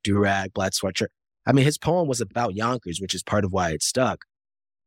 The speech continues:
But there was something, too, about just the way he was saying those words. They mattered so much to him.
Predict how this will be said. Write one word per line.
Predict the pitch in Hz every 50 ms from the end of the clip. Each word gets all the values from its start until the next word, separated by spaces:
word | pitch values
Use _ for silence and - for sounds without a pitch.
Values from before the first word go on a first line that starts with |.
| _ _ _
But | - 151 143
there | 190 226
was | 247 247 -
something, | - 220 208 190 196 185 160
too, | - - 233 247 262
about | 226 185 151 147 151 143
just | - 160 151 -
the | - 139
way | 120 110 107 139 151 165 165 170 170
he | 170 151 - 165
was | 156 151 -
saying | - - - 113 - - 123 127 127
those | 127 131 127 -
words. | 131 143 160 180 151 110 -
They | - 123
mattered | 123 123 127 139 147 160 175 175 160 131 120 104 -
so | - - - 143 143
much | 131 120 139 175 - - -
to | - 143
him. | 117 98 73 - -